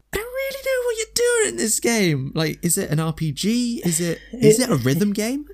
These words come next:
Speaker 1: That would be pretty fun.
Speaker 2: <laughs> I don't think it's a rhythm g-, I don't think it is, um, isn't it? Yeah, I think it's a, you know, Rare have been working on this for a while. I think a bit of my disappointment with this was it wasn't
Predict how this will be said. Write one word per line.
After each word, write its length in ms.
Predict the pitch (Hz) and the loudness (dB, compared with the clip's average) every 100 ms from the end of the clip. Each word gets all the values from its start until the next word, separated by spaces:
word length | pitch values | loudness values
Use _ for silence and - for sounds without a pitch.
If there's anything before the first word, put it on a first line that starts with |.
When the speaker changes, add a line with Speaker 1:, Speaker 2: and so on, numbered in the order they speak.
| - | -4
Speaker 1:
That 120 | 170 | -2
would 140 | 202 | -2
be 320 | 175 147 127 - - | 0 -2 -4 -8 -20
pretty 220 | - 143 | -6 -6
fun. 560 | 117 - - 127 113 156 - | -6 -10 -8 -6 -6 -8 -12
Speaker 2:
<laughs> 120 | - | -6
I 540 | 160 - - - 214 - | -6 -6 -10 -6 -6 4
don't 220 | - 262 | 10 10
think 180 | 240 170 | 10 6
it's 100 | 165 | 6
a 60 | 151 | 8
rhythm 300 | 160 - 156 | 8 4 -4
g-, 80 | - _ - | -4 _ 0
I 60 | |
don't 260 | 175 233 196 | 6 6 6
think 160 | 185 165 | 2 4
it 100 | 147 | 6
is, 240 | 147 131 | 6 4
um, 180 | 143 147 | 2 4
isn't 200 | 175 180 | 4 4
it? 120 | 156 | 2
Yeah, 160 | 170 165 | 4 4
I 40 | |
think 180 | 147 180 | 4 0
it's 180 | 165 - | -2 0
a, 200 | 143 123 _ _ _ | 0 0 _ _ _
you 60 | - | 0
know, 120 | 151 | 2
Rare 420 | 147 175 190 190 180 | 4 4 6 4 2
have 160 | 175 | 0
been 180 | 151 151 | 2 4
working 240 | 147 147 151 | 6 4 0
on 80 | |
this 120 | 135 - | -4 0
for 100 | 139 | 2
a 20 | |
while. 400 | 139 143 139 139 - - - - | 4 4 4 0 -10 -20 -20 -4
I 80 | 147 | 0
think 220 | 175 151 _ - | 2 0 _ -8
a 60 | 190 | -2
bit 140 | 165 | 0
of 60 | 147 | 2
my 140 | 147 | 0
disappointment 560 | 143 151 - 156 147 131 | 0 0 0 0 -2 -4
with 100 | 127 | -4
this 240 | 135 - | -4 -4
was 420 | 147 131 123 - - _ _ _ | -2 -2 -2 -6 -10 _ _ _
it 100 | 147 | 0
wasn't 420 | 131 123 135 156 | 2 0 -2 -8